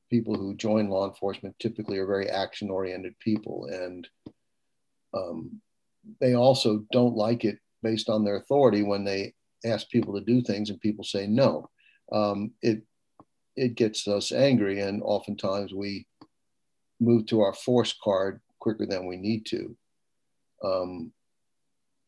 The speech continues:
you know, and, and so it takes training and, and self-control for law enforcement officers, crisis managers, and negotiators to realize that, you know, more often than not, we're gonna get more cooperation from people by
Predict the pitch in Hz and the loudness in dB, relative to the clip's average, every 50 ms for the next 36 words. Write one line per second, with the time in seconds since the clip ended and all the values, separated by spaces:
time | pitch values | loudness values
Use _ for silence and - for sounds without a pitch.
0 | _ _ - 180 135 113 110 113 117 120 123 117 - 131 123 123 123 - - 139 | _ _ 4 6 6 6 6 4 0 0 -2 0 2 4 6 6 4 4 4 4
1 | 127 127 123 - 151 143 127 - - - - 156 180 180 143 110 104 104 104 98 | 4 2 2 0 -2 -2 -2 -4 -4 -2 0 2 4 4 6 4 4 4 2 0
2 | 107 107 - 113 104 104 104 - - - 120 110 107 107 - - _ - 113 107 | -2 -2 -2 -4 -4 -4 -4 -4 0 2 4 4 4 2 -2 -8 _ -4 -2 0
3 | - 135 151 139 113 104 104 107 - - 107 104 101 101 - - _ _ _ _ | 2 6 6 8 8 6 4 2 -2 -4 -2 -2 -2 -2 -6 -8 _ _ _ _
4 | _ _ - 120 117 117 113 110 - 110 104 - - 101 92 92 90 - - 120 | _ _ -4 -2 0 0 0 0 -2 -2 -2 -2 -4 -4 -4 -4 -6 -6 -6 -6
5 | 120 120 120 - 104 - - _ _ _ _ _ _ _ _ _ _ _ _ _ | -6 -6 -8 -12 -16 -20 -20 _ _ _ _ _ _ _ _ _ _ _ _ _
6 | _ - 120 113 110 - 110 98 104 107 107 107 110 110 107 113 120 120 113 101 | _ 0 0 0 2 0 -2 -2 0 0 0 0 0 0 0 0 -2 0 -2 -2
7 | 101 104 101 101 110 131 131 - 98 95 101 98 - - 104 98 98 110 117 110 | -4 -2 -2 -2 -2 0 0 -2 -2 -2 -4 -6 -6 -6 -6 -4 -2 -2 0 2
8 | 92 90 90 90 92 - - - - - _ _ _ - 107 87 90 98 104 107 | 2 2 0 -2 -4 -6 -8 -8 -8 -10 _ _ _ -6 -4 -4 -4 -2 2 4
9 | 107 107 104 104 104 - 101 95 92 98 101 101 - - 98 95 101 101 101 95 | 4 4 4 4 2 -2 -6 -8 -6 -4 -4 -4 -4 -6 -6 -4 -4 -4 -4 -6
10 | 101 95 - 98 101 107 113 113 110 107 101 98 - _ _ _ _ _ _ _ | -6 -8 -6 -2 0 2 4 4 6 4 4 2 -2 _ _ _ _ _ _ _
11 | _ _ _ _ _ _ - - 113 107 104 - - 110 123 143 135 - 117 101 | _ _ _ _ _ _ 0 4 4 4 4 2 2 0 0 0 0 0 -2 -2
12 | - - 95 92 - - 98 95 90 - 107 107 101 101 98 95 92 90 95 92 | -2 -4 -8 -10 -8 -8 -8 -10 -6 -6 -6 -4 -2 0 0 0 0 0 -2 -4
13 | 82 | -6